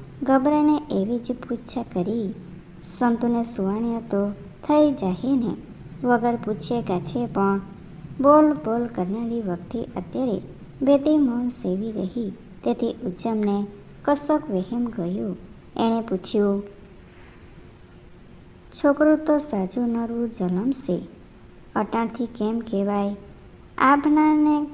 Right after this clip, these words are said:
ગાભના કાંઈ બરવા નહીં," કહીને વખતીએ હૈયા ધારણ આપી. "મારો વાલોજી લાજ રાખશે, પણ વખતીના આવા વાલોજીના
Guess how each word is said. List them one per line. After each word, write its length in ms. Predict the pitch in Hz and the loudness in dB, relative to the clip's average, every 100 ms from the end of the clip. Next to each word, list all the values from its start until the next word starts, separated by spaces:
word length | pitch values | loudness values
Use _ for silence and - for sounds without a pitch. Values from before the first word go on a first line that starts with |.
| 302 - | -10 -10
ગાભના 500 | - 185 220 262 190 - - - - | -4 -4 0 0 0 -2 -12 -20 -6
કાંઈ 240 | 302 302 311 | 2 4 6
બરવા 600 | 269 196 185 208 254 240 | 4 0 -2 -4 -4 -4
નહીં," 520 | 220 180 202 226 196 - - - - - - - - - - - - - - - - - - - - - - - - - | -2 -2 -2 -4 -4 -8 -18 -20 -20 -20 -20 -20 -20 -20 -20 -20 -20 -20 -20 -20 -20 -20 -20 -20 -20 -20 -20 -20 -20 -2
કહીને 360 | 233 233 233 233 | 0 2 2 2
વખતીએ 600 | 190 180 - 214 202 196 | 0 -2 -2 0 2 0
હૈયા 600 | 202 - - 277 294 311 | -2 -8 2 4 6 4
ધારણ 320 | 247 190 214 | 2 -2 -2
આપી. 560 | 240 202 175 - 220 - - - - - | -6 -8 -8 -6 -6 -6 -10 -20 -10 -2
"મારો 320 | 226 226 233 | 0 2 0
વાલોજી 680 | 190 180 214 214 208 196 196 - - - | 0 0 0 -2 0 2 0 -4 -12 0
લાજ 280 | 277 285 294 | 2 4 4
રાખશે, 600 | 294 185 180 - 233 202 - - - - | 2 0 -6 -8 -4 -4 -6 -14 -20 -4
પણ 180 | 233 247 | 0 2
વખતીના 500 | 202 175 180 240 233 | 2 -2 -2 -2 0
આવા 460 | 233 233 220 226 226 | -2 -6 -6 -4 -2
વાલોજીના 960 | 190 180 202 233 - 208 208 196 196 | -2 -2 -2 -4 -2 0 2 2 0